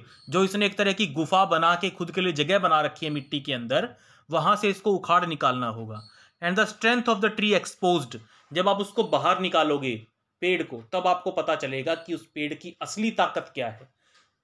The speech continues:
ठीक है, ये क्या कहना चाह रहा है यहाँ पे, इस लाइन में ये कन्वे कर रहा है कि उस पेड़ की असली ताकत उसकी जड़ें हैं। पहले जो जड़ें जमीन के अंदर छुपी हुई थी, अब वो एक्सपोज हो गई हैं,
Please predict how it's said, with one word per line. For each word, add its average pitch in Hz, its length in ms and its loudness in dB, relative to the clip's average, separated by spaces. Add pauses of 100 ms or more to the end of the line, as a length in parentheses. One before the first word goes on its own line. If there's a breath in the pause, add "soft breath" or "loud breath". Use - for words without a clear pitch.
ठीक 151 160 -2
है, 190 280 2
ये 180 120 0
क्या 196 180 4
कहना 196 280 2
चाह 180 180 4
रहा 190 80 4
है 190 60 2
यहाँ 170 120 4
पे, 202 120 2
इस 190 160 -4
लाइन 180 140 0
में 180 100 -2
ये 185 60 2
कन्वे 175 340 2
कर 156 140 2
रहा 143 280 4
है 185 300 2 (300 loud breath)
कि 208 220 -2
उस 233 200 -2
पेड़ 180 300 0
की 202 220 0
असली 196 400 -2
ताकत 170 420 0
उसकी 202 280 -4
जड़ें 160 440 2
हैं। 120 340 -6 (380 soft breath)
पहले 175 300 2
जो 202 160 2
जड़ें 185 340 2
जमीन 180 300 2
के 190 100 -2
अंदर 180 160 0
छुपी 170 280 -8
हुई 160 220 -4
थी, 214 120 -2
अब 180 280 0
वो 208 120 2
एक्सपोज 202 560 0
हो 196 80 2
गई 180 220 -4
हैं, 117 200 -4